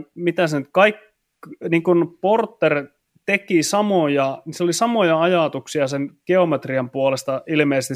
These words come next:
samaan aikaan, että me ruvettiin tulee samantyyppisillä pyörillä ulos. Ja, ja mä muistan kaksituhatta viisitoista Eurobikeissa, niin mä katsoin silleen, että, että tossa on nyt toi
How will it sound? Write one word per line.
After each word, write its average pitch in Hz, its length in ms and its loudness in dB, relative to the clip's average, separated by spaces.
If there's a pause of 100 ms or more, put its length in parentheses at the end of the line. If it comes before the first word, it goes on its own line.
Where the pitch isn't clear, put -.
samaan 165 360 0
aikaan, 127 460 -2
että 120 120 -8
me - 20 2
ruvettiin 156 340 0
tulee 165 220 2
samantyyppisillä 143 1080 -2
pyörillä 127 380 0
ulos. 131 440 -10 (640)
Ja, 135 360 6
ja 151 160 2
mä 151 120 2
muistan 180 640 2 (600)
kaksituhatta 180 520 2
viisitoista 147 680 0 (680)
Eurobikeissa, 143 800 2
niin 139 100 -2
mä 143 120 -2
katsoin 151 420 2
silleen, 135 360 -4
että, 135 360 -4 (180)
että - 220 -8
tossa 240 320 0
on 208 60 0
nyt 180 180 -4
toi 175 380 2